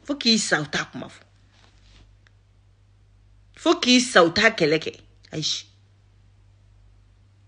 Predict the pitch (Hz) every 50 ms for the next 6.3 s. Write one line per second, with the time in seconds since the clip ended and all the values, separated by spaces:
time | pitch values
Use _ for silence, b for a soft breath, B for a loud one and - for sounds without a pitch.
0 | _ _ _ _ _ _ _ _ _ _ _ _ _ _ _ _ _ _ _ _
1 | _ _ _ _ _ - 175 180 175 180 185 180 180 - - 160 151 147 143 143
2 | 160 165 175 170 160 147 143 139 139 139 139 143 151 151 151 147 143 135 135 131
3 | 131 135 - - - 135 - - - 165 175 185 175 165 156 147 151 151 151 156
4 | 156 147 - - 135 - - - - - - _ _ _ _ _ _ _ _ _
5 | _ _ _ _ _ _ _ _ _ _ _ _ _ - - 151 - - 143 139
6 | 139 131 - - 92 -